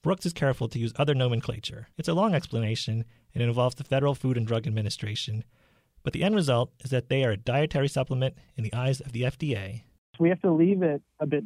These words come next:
Speaker 2: vague, right? We have to
Speaker 1: Mm-hmm.
Speaker 2: say, "After alcohol aid," you know,
Speaker 1: Mm-hmm.
Speaker 2: "feel better, supports your liver." <laughs>
Speaker 1: Right.
Speaker 2: Right? But that,
Speaker 1: Right.
Speaker 2: but that enough is enough for consumers to go, um,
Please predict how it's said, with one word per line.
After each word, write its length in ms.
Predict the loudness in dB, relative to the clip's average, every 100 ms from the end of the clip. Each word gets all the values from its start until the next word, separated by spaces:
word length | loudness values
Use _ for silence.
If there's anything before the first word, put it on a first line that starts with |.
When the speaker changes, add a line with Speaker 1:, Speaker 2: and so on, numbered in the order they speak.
| -4
Speaker 2:
vague, 280 | -6 -6 -12 -12
right? 280 | -8 -8 -6
We 80 | -6
have 140 | -2
to 40 | -2
Speaker 1:
Mm-hmm. 140 | -2
Speaker 2:
say, 380 | -4 -4 -10 -14 _ _ _ _ _ _ _ _ _ _ _ 2
"After 340 | 2 4 0
alcohol 440 | 2 0 -6 -8 -8
aid," 160 | -12 -16 -20 _ _ _
you 80 | -12
know, 260 | -10 -10 -14 _ -10
Speaker 1:
Mm-hmm. 140 | 0 4
Speaker 2:
"feel 160 | 4
better, 480 | 2 -2 -2 -4 -8 -12 _ _ _ -12
supports 340 | -4 -2 -2
your 120 | -6 -10
liver." 340 | -12 -12 -12 -12 2 2
<laughs> 180 | 2 -2
Speaker 1:
Right. 280 | 2 4 4
Speaker 2:
Right? 200 | 0 -4 _ _ 0
But 100 | 2
that, 40 | 2
Speaker 1:
Right. 140 | -2
Speaker 2:
but 180 | -4 0
that 180 | 2 0
enough 320 | 0 -2 -2
is 140 | -4 -4
enough 300 | -2 -2 -4 -4
for 100 | -6
consumers 640 | -8 -14 -2 0 2 -2 -2
to 100 | 2
go, 400 | 2 2 0 -4 _ _ _ _ _
um, 680 | 2 4 2 0 -10 -12 -14